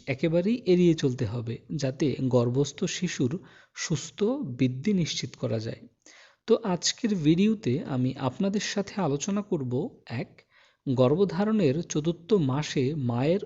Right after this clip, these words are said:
ও গর্ভের সন্তানের কি কি পরিবর্তন ঘটে, দুই, গর্ভধারণের চতুর্থ মাসে কি কি করা উচিত এবং কি করা উচিত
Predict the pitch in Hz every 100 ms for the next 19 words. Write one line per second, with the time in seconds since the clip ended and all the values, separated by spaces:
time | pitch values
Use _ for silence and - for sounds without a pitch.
0 | - 156 160 123 120 117 120 - 160 175
1 | 190 190 131 147 - 247 247 247 - 156
2 | 131 127 127 139 131 117 123 175 247 -
3 | - _ _ - 120 123 214 247 - _
4 | _ - 131 135 156 196 196 226 220 143
5 | 117 147 143 156 - 190 139 147 - 156
6 | 123 - 185 190 - 202 190 160 170 185
7 | 156 127 254 254 - _ - 123 127 127
8 | 208 240 233 151 165 - 269 233 202